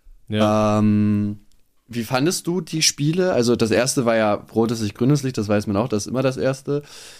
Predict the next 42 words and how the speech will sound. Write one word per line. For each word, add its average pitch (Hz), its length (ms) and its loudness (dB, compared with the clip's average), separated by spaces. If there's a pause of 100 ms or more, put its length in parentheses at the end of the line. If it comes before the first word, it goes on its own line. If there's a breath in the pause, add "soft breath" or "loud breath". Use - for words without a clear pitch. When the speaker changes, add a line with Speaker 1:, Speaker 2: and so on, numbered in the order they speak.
(120)
Speaker 2:
Das 113 320 0
zweite, 139 460 0
ohne 156 220 4
es 160 120 -2
zu 143 100 -2
spoilern, 135 460 0
fand 117 260 -8
ich 147 160 2
halt 120 380 -2 (260)
auch - 220 -10
echt - 220 -4
nicht 110 180 0
geil, 117 280 2
sag 107 220 2
ich - 80 -10
dir 117 120 2
ganz 110 180 0
ehrlich. 127 340 0
Also 110 320 2 (400 loud breath)
du 113 120 2
hast 123 160 2
halt 120 140 2
wieder 139 200 2
fünf 170 260 0
Minuten 147 300 2
Zeit, 147 260 0
du 131 60 -4
musst 123 160 -4
halt 113 120 -2
mehrere 113 360 -2
Aufgaben 131 440 0
machen. 120 280 0
Ich 98 100 -4
glaub, 104 160 -4
das - 320 -2
kann 107 140 0
man, 98 240 2
das 110 160 -4
kann 110 120 0
man 107 120 4
so 101 80 2
sagen. 110 420 2